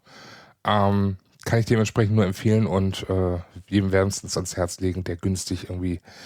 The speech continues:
seine Domains irgendwo parken will oder, äh, damit rumspielen will oder sich weitere registrieren will.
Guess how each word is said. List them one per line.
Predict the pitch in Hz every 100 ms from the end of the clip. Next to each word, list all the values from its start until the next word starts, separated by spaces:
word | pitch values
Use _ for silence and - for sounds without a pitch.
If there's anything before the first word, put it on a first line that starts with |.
| - -
seine | - 98
Domains | 101 104 113 -
irgendwo | 104 95 98
parken | 95 - 87 107 104 90
will | 92 92
oder, | 87 87 85 80 - _ _ _ - - - - - -
äh, | 82 85
damit | 90 98
rumspielen | 107 110 - 101 98
will | 92 92
oder | 90 87
sich | 85
weitere | 87 87 90
registrieren | 87 85 - 87 80
will. | 78